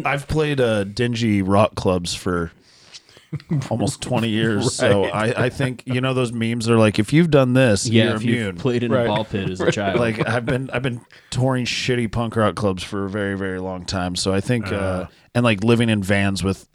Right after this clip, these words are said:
Speaker 1: five other dudes, so I,
Speaker 2: Right.
Speaker 1: I think
Speaker 2: If, if you build
Speaker 3: I
Speaker 2: up your
Speaker 3: think
Speaker 2: immunity
Speaker 1: I
Speaker 2: past
Speaker 1: think
Speaker 2: that
Speaker 1: I'm good
Speaker 2: fucking
Speaker 1: on
Speaker 2: point.
Speaker 1: the corona, man.
Speaker 2: Yeah, yeah.
Speaker 3: I think a really important point to make that gets overlooked by a lot of mainstream media news coverage is shit's not spreading, it's spread.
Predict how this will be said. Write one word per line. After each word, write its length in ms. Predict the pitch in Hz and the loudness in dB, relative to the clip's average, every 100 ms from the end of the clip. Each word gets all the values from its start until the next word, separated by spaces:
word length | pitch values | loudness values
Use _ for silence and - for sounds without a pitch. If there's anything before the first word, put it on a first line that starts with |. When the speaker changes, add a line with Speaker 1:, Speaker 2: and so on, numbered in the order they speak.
| _ | _
Speaker 1:
five 340 | - - 95 90 | -10 0 2 2
other 200 | 90 87 | 0 -2
dudes, 420 | 87 87 87 - | -4 -8 -6 -6
so 180 | 107 95 | -4 -2
I, 80 | 92 | -4
Speaker 2:
Right. 180 | 76 87 | -8 -10
Speaker 1:
I 60 | |
think 360 | 107 127 123 - | -8 -6 -6 -4
Speaker 2:
If, 120 | 147 | -2
if 160 | 120 139 | 0 2
you 100 | 202 | 4
build 320 | 170 180 160 | 6 6 6
Speaker 3:
I 40 | |
Speaker 2:
up 120 | 170 156 | 4 6
your 120 | 135 | 6
Speaker 3:
think 20 | 131 | 8
Speaker 2:
immunity 260 | 139 131 120 | 6 6 4
Speaker 1:
I 60 | |
Speaker 2:
past 160 | 131 117 | 4 4
Speaker 1:
think 80 | 143 | 4
Speaker 2:
that 120 | 120 | 4
Speaker 1:
I'm 60 | 123 | 4
good 60 | 120 | 4
Speaker 2:
fucking 180 | 131 | 2
Speaker 1:
on 80 | 120 | 2
Speaker 2:
point. 140 | 104 95 | 0 0
Speaker 1:
the 60 | |
corona, 340 | 107 101 113 87 | 0 0 -2 -4
man. 140 | 85 | -6
Speaker 2:
Yeah, 80 | 104 92 | -4 -4
yeah. 220 | 98 101 - _ _ _ _ _ _ _ | -4 -6 -10 _ _ _ _ _ _ _
Speaker 3:
I 80 | 151 | -6
think 260 | 143 151 147 | -4 -6 -2
a 160 | 131 | -4
really 320 | 120 123 123 | 0 0 0
important 520 | 120 117 127 117 120 - | 0 -2 -4 -6 -8 -6
point 280 | 110 110 | -2 -2
to 100 | - | 0
make 280 | 110 107 104 | 2 2 0
that 80 | 101 | -2
gets 240 | 95 104 110 | -2 -4 -4
overlooked 600 | 98 101 98 101 - - | -2 -2 -4 -4 -6 -6
by 140 | 101 | -4
a 60 | 98 | -2
lot 180 | 98 95 | -4 -6
of 120 | 92 - _ _ _ - | -10 -16 _ _ _ -4
mainstream 460 | 113 107 - 104 | 0 0 -2 -4
media 220 | 101 98 104 | -4 -8 -6
news 220 | 101 98 | -6 -6
coverage 440 | 107 95 95 90 - | -6 -6 -6 -8 -8
is 320 | 95 92 101 - _ _ _ _ _ _ _ _ _ _ _ _ _ - | -8 -8 -12 -20 _ _ _ _ _ _ _ _ _ _ _ _ _ -6
shit's 320 | - 143 - | -2 0 -2
not 160 | 120 | -6
spreading, 360 | - 113 95 92 | -2 0 0 -2
it's 140 | 87 | -6
spread. 440 | - - 95 78 | -8 -4 -4 -4